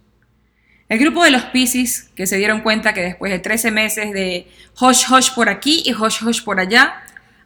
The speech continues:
hay cambios inevitables y muy fuertes en tu empresa. Porque la empresa se unió a otra, porque cambiaron de management, por una cuestión de la directiva. El hecho es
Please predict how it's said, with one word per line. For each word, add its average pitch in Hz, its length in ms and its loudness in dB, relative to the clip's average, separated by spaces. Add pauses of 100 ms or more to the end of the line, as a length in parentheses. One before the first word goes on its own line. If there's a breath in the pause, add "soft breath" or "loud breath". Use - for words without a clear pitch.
hay 240 120 4
cambios 269 480 2
inevitables 247 720 2
y 247 80 2
muy 226 160 2
fuertes 226 760 -4 (260)
en 208 120 -4
tu 202 80 -2
empresa. 190 540 -4 (920 soft breath)
Porque 320 260 0
la 349 60 2
empresa 269 500 2
se 240 120 -4
unió 208 240 -2
a 196 120 2
otra, 226 520 4
porque 202 220 -4
cambiaron 185 400 -2
de 185 80 -2
management, 202 840 2 (380 soft breath)
por 214 140 -2
una 226 180 4
cuestión 220 440 -2
de 208 140 -2
la 196 120 2
directiva. 233 840 4
El 233 160 4
hecho 269 260 2
es 196 480 -4